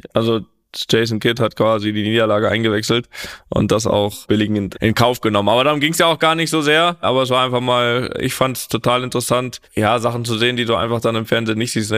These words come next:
Vor allem dann auch, wenn du so dicht dran bist, was die Athletik betrifft und sowas. Das ist dann schon beeindruckend. Und ja, ich denke, das sollte man auf jeden Fall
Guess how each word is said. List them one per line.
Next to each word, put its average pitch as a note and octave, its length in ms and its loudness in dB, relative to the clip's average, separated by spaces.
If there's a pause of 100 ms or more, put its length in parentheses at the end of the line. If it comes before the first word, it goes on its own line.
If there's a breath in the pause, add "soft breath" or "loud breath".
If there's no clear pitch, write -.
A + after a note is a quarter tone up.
Vor - 120 0
allem G#2+ 460 -2
dann G2+ 180 0
auch, G#2+ 260 0
wenn G#2+ 160 0
du G#2+ 80 2
so A2+ 140 2
dicht A2 260 -2
dran A2 240 2
bist, A2+ 420 -2
was A2+ 140 0
die - 140 0
Athletik G#2+ 480 0
betrifft G#2+ 420 0
und G2+ 160 0
sowas. G#2 540 0
Das G#2+ 180 0
ist G#2+ 220 -2
dann G#2 100 0
schon G#2+ 460 -4
beeindruckend. C3+ 920 -4
Und G#2+ 520 -4 (120)
ja, G2+ 180 2
ich G2+ 100 -10
denke, G#2+ 260 0
das A#2+ 220 -2
sollte A2 260 0
man B2+ 160 -2
auf B2+ 120 -2
jeden A#2+ 200 -2
Fall C3 400 -2